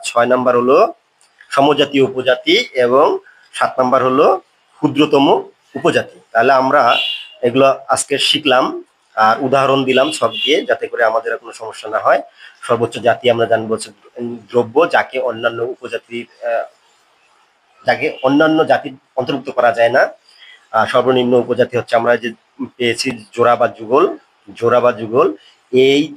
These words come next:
সর্বোচ্চ এবং সর্বনিম্ন জাতি উপজাতির মাঝখানে যা যা পাবো তাদেরকে বলবো, আহ, মধ্যবর্তী জাতি, উপজাতি। আর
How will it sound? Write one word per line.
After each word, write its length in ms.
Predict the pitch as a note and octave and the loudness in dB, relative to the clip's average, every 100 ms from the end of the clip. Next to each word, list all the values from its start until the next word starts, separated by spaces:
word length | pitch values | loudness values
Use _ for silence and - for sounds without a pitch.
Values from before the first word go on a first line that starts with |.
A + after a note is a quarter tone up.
| - | -6
সর্বোচ্চ 540 | B2 A#2 B2 B2+ - | -2 -2 -4 -6 -2
এবং 220 | D3 C3 | 2 2
সর্বনিম্ন 680 | B2+ A#2+ A#2 B2 B2 B2 B2+ | 0 -2 0 -2 -2 -2 -2
জাতি 260 | A#2 - A#2+ | -2 0 -2
উপজাতির 400 | A#2+ A#2 - A2 | -6 -12 -12 -4
মাঝখানে 420 | G#2 - B2 B2 | -4 -2 -4 -4
যা 220 | - A2+ | 0 0
যা 120 | A#2+ | 0
পাবো 460 | A#2 A#2 A2+ E3+ - - _ _ | -2 -2 0 0 0 -6 _ _
তাদেরকে 300 | A2+ A2+ B2+ | -4 -2 -2
বলবো, 400 | A#2 A#2 B2 C#3 - _ - - _ | -2 -2 -2 -2 -4 _ -20 -20 _
আহ, 180 | A#2 A#2 | 0 2
মধ্যবর্তী 480 | A2+ A#2+ B2 B2 B2 | 2 0 0 -2 -2
জাতি, 400 | A#2 A2+ A#2+ B2+ - _ _ A#2+ _ | -2 -2 -4 -12 -14 _ _ -20 _
উপজাতি। 540 | A2+ B2+ B2+ C#3+ F#3+ - _ _ _ | -6 -2 0 0 -2 -2 _ _ _
আর 440 | A2+ A2+ A2 A2 | 0 2 4 2